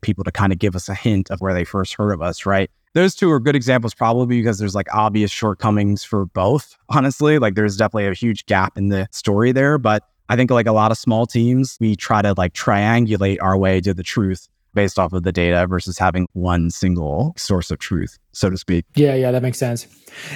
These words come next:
Speaker 2: Curious, a question for you personally is, what new muscles are you building? You know, like, what skills are you finding that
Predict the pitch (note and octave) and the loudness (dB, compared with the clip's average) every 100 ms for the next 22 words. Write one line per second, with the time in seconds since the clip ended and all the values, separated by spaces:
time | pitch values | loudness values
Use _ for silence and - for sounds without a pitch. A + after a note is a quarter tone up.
0 | - - - B3+ G#3+ - - F#3+ F#3+ E3+ | -16 -2 2 4 2 -2 2 4 4 4
1 | E3+ - D3 D3+ F3 D3+ C#3 B2 - C3+ | 4 4 2 4 4 6 4 2 -6 -2
2 | A#2+ F3 A#3 - F#3 C#3+ E3+ F#3 F#3 F3 | 4 4 4 -2 0 4 6 8 6 4
3 | C#3 C#3 C#3 D3 C3 B2+ B2 A#2+ B2 A#2 | 2 0 4 2 4 2 2 2 2 2
4 | A2 A#2 C3 C3+ B2 E3+ G3 - E3+ E3+ | -2 0 2 2 4 4 2 0 4 6
5 | D#3+ C#3+ C#3 B2+ C3 B2+ C3 B2 A#2+ B2 | 6 6 4 2 0 2 2 2 2 2
6 | A#2 - | 0 -2